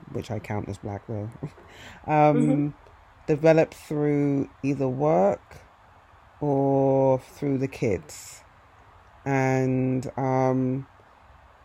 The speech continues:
Speaker 1: they're just good people. They're just people who,
Speaker 2: Mm-hmm.
Speaker 1: um, share my interests. Maybe they're creatives, maybe they're writers. Um,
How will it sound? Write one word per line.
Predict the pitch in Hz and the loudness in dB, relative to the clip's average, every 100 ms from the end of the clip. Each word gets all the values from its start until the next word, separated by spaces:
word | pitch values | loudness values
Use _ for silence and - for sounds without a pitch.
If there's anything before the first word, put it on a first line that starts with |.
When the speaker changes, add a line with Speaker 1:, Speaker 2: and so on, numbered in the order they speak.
| - - - | -20 -20 -16
Speaker 1:
they're | - | -12
just | 277 - | -12 -8
good | 339 - | -6 -2
people. | 311 311 160 127 127 | -2 0 2 4 2
They're | 143 | 0
just | 165 - | -4 -4
people | 180 - 165 | -6 -2 -4
who, | 165 165 160 156 - 269 | -2 0 2 2 2 2
Speaker 2:
Mm-hmm. | 285 311 320 | 0 0 0
Speaker 1:
um, | 285 285 285 294 339 147 147 147 147 147 | 0 2 2 4 4 2 0 -2 -4 -6
share | - - 160 160 | -6 2 4 4
my | 147 | 2
interests. | - 170 - 175 180 - - | 2 -2 2 0 0 -4 -2
Maybe | 135 131 | -2 0
they're | 117 131 - - | 0 0 -2 -8
creatives, | - 123 120 - 131 123 | -4 -2 -2 -2 -4 -2
maybe | 123 123 | -4 -2
they're | 127 123 | -2 -2
writers. | 123 120 123 131 123 123 123 120 - - - - - - - - | -2 -2 -4 -4 -4 -4 -6 -8 -16 -20 -20 -20 -20 -20 -18 -6
Um, | 127 123 123 120 120 123 120 120 120 120 120 | 0 2 2 2 2 2 0 0 0 0 -2